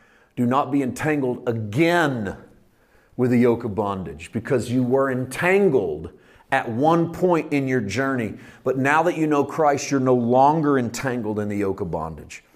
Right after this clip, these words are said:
Stand fast in your liberty. Stand fast in your freedom. Why do you have to stand fast in it? Because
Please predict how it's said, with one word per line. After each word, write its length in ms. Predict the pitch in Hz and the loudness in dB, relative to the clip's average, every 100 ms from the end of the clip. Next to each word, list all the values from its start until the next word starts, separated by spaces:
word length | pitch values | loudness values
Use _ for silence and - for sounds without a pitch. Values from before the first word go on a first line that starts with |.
| _ _ - - - _ _ _ _ - | _ _ -20 -20 -20 _ _ _ _ -14
Stand 360 | - 175 175 175 | 0 4 4 6
fast 340 | 190 190 190 | 8 8 6
in 80 | 185 | 4
your 140 | 170 | 6
liberty. 340 | 170 165 147 113 | 8 6 4 0
Stand 340 | - 170 170 | 2 4 4
fast 380 | 170 185 185 185 | 6 6 6 4
in 80 | 180 | 2
your 140 | 160 | 0
freedom. 400 | - 175 160 107 | 2 4 4 6
Why 180 | 120 156 | 6 6
do 60 | |
you 40 | 165 | 6
have 120 | 165 | 2
to 60 | 160 | -2
stand 300 | - 165 151 | 0 0 4
fast 380 | 170 165 165 | 4 4 2
in 80 | 170 | -4
it? 100 | 165 | -2
Because 300 | 143 160 135 | -2 2 0